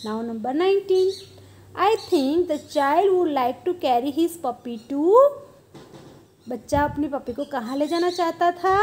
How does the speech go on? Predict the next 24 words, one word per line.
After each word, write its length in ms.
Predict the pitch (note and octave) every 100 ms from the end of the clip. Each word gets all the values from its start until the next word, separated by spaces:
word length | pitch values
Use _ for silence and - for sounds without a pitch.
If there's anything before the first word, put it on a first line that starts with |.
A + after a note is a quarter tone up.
| A#4+ C5
School, 1080 | - - - - - F#4 F4+ E4 D4+ B3 G#3 G#3
है 80 | C#4
ना? 160 | A4+ F4+ - - - _ B3+
वो 80 |
school 340 | C#4 - C#4+ C#4+
गया 220 | C#4+ C#4+
था 180 | D4 G#4+
ना 120 | A#4 -
first 340 | E4 D4+ D4+
day, 120 | D4+ D4
तो 140 | C#4+
वो 120 | C#4 C#4
किसको 280 | D4+ C#4+ -
ले 140 | F4+ F4
जाना 220 | F4 F4
चाहता 320 | F4 D4+ D4
था? 80 | B3+
अपने 160 | B3 D4
puppy 320 | G4 G4 F#4+
को। 240 | F#4 F4 - - - _ _ _ _
She 200 | - A4 A4+ F#4+
had 380 | F4+ E4+ A3 A3
reached 360 | F#4+ G4+ -
the 400 | C#4+ G3 A3+ D4